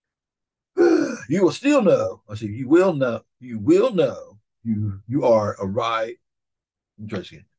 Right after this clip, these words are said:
You will know you've arrived when the credit bureaus and therefore all lenders who pull your borrower profile have access to only one version of your identity data. Yay. This will ensure you are not red flagged by underwriting software or worse, denied because the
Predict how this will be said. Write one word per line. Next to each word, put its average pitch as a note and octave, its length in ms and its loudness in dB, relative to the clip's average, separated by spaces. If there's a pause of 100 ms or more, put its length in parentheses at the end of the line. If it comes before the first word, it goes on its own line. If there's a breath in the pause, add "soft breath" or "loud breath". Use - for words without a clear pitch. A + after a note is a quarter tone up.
You A#2+ 100 -6
will B2 100 -2
know D#3 200 2
you've F#3+ 260 -4
arrived G#2+ 460 -2
when G2+ 140 -8
the G2 60 -8
credit C#3 280 -2
bureaus A2 380 -4
and G#2+ 280 -10
therefore A2 320 -6
all B2 200 0
lenders D3 440 -2 (300)
who A#2 120 -4
pull A#2 320 2
your G#2 240 0 (640)
borrower C#3 220 2
profile C#3+ 440 0
have G2+ 200 -8
access A#2+ 460 -4
to - 180 -14
only A2+ 140 -4
one G#3 260 4
version G#2 480 -2
of G2 120 -10
your G2 100 -12
identity G2 340 -12
data. A#2+ 320 -8 (100)
Yay. F2+ 280 -20 (640)
This C#3 180 -2
will F3+ 120 4
ensure A#2+ 420 2
you G#2+ 200 0
are F#2+ 100 -8
not A2+ 340 -6
red G#2+ 200 -4
flagged G#2 440 -4 (120)
by F#2+ 140 -2
underwriting A#2+ 460 0
software G#2 400 -4
or G2 160 -12
worse, A2 240 0
denied G#2 420 -10
because G#2 360 -4
the F#2+ 60 -16